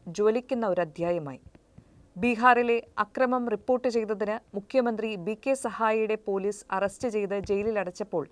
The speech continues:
സ്വതന്ത്ര ഇന്ത്യയിൽ ജയിലിൽ അടയ്ക്കപ്പെടുന്ന ആദ്യത്തെ പത്രാധിപർ എന്ന ചരിത്ര വിശേഷണത്തിനുടമയായി അന്ന് മുപ്പത്തേഴ് വയസ്സ് മാത്രം പ്രായമുള്ള ടി ജെ എസ്.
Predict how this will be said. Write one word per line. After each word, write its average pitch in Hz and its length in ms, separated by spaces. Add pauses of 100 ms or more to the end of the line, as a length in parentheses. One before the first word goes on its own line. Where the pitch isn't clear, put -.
(560)
സ്വതന്ത്ര 285 440
ഇന്ത്യയിൽ 269 420
ജയിലിൽ 240 440
അടയ്ക്കപ്പെടുന്ന 220 520
ആദ്യത്തെ 208 600
പത്രാധിപർ 220 580
എന്ന 196 240 (120)
ചരിത്ര 214 340
വിശേഷണത്തിനുടമയായി 196 1200 (120)
അന്ന് 175 180
മുപ്പത്തേഴ് 233 680
വയസ്സ് 185 340
മാത്രം 185 440
പ്രായമുള്ള 165 540 (480)
ടി 233 120
ജെ 233 140
എസ്. 160 260